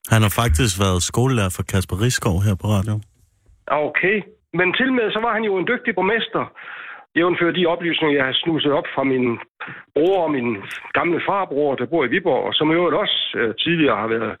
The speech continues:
Speaker 2: øh, kriminalkommissær i, i Viborg politikreds. Så, øh, i min efterforskning omkring Søren Pape Poulsen, så, øh, fortalte det mig, at han skulle nok vise sig at være en ganske almindelig mand med begge ben solidt plantet på jorden. En mand, som jeg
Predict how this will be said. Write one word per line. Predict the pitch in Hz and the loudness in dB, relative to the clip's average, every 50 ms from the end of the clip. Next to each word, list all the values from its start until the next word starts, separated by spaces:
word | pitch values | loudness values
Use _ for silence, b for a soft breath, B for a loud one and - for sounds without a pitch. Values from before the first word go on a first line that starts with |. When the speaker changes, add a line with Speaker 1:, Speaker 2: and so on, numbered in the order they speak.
| B B B B B B B B | B B B B B B B B
Speaker 2:
øh, | 107 101 101 101 - | -2 -2 -2 -2 0
kriminalkommissær | - - 127 139 139 131 - - - - 117 113 - 147 139 107 87 101 98 | 2 4 4 4 2 0 -2 -6 -6 -4 -2 0 0 0 0 0 -2 -4 -8
i, | 104 85 - - - - 110 | -10 -12 -16 -16 -12 -10 -4
i | |
Viborg | 107 139 147 143 113 107 - | -2 -2 0 0 0 0 -2
politikreds. | - 120 - - 220 - - 110 104 95 - - - - - - _ _ _ _ _ _ - - B B B B B B B B B B - - - | -4 -2 -2 -2 -2 0 -2 -2 -2 -2 -4 -4 -6 -8 -10 -14 _ _ _ _ _ _ -8 -8 B B B B B B B B B B -4 0 2
Så, | 170 170 170 170 165 160 | 2 4 4 4 2 2
øh, | 156 156 151 147 143 139 120 - - - - 175 | 2 2 2 0 0 -2 -4 -8 -12 -6 -2 0
i | 165 | 2
min | 180 180 196 233 | 2 4 2 2
efterforskning | 226 - 220 - - 208 220 190 - 202 196 | 0 -2 -2 -2 0 0 0 0 0 0 0
omkring | 185 165 185 208 185 143 | 0 0 -2 -2 -2 -2
Søren | - - 185 185 180 180 170 170 - - _ _ - - | 0 0 0 0 0 0 -2 -4 -6 -14 _ _ -6 -4
Pape | 175 170 165 - - | -2 -2 -2 -2 0
Poulsen, | 165 180 202 226 220 - 143 135 - 202 | 0 0 2 2 0 0 -2 0 0 2
så, | 214 220 214 196 180 | 2 2 2 2 2
øh, | 165 151 117 B B B B B B B B B | 0 0 -2 B B B B B B B B B
fortalte | 170 160 - 190 202 196 - - | -2 0 2 2 0 0 0 0
det | 175 170 | 2 2
mig, | 160 151 151 147 131 127 | 2 2 2 2 0 0
at | 123 - - - - - | -2 -4 -8 -6 -2 -2
han | 180 190 | -2 0
skulle | 180 202 196 196 | 2 2 2 2
nok | 196 196 | 2 0
vise | 185 208 185 - | 0 0 0 2
sig | - 156 151 135 - - B B B B B B B - | 2 2 2 0 -2 -4 B B B B B B B -2
at | 151 147 | 0 2
være | 160 156 147 147 | 2 2 2 2
en | 151 160 | 0 0
ganske | 190 180 - - 160 | 0 0 0 0 0
almindelig | 160 170 180 175 160 147 | 2 2 2 2 2 2
mand | 147 165 170 | 2 2 2
med | 151 135 113 160 | 0 0 0 0
begge | 170 160 156 | 0 0 0
ben | - 139 147 143 | 0 0 0 0
solidt | - - 139 139 160 156 - - | 0 0 0 0 0 -2 -2 0
plantet | - 147 156 160 139 123 | 0 2 2 0 0 0
på | 139 | 2
jorden. | 196 220 214 196 147 117 104 95 85 82 - _ _ _ _ _ _ _ _ _ - B B B B B B B B _ - | 2 4 4 4 2 2 0 -2 -4 -10 -16 _ _ _ _ _ _ _ _ _ -8 B B B B B B B B _ 2
En | 160 160 | 4 4
mand, | 170 185 208 185 | 4 4 2 2
som | 170 170 180 | 0 2 2
jeg | 175 151 | 2 2